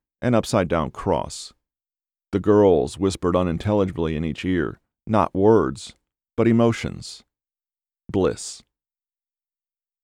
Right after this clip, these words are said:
Alistair's voice droned in the background,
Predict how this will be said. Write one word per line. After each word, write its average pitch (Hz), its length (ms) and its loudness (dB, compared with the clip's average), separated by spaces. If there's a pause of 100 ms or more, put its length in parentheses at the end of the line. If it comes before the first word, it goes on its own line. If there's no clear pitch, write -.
Alistair's 110 520 2
voice 98 360 2
droned 101 540 2
in 78 120 -4
the 71 60 -4
background, 78 640 -2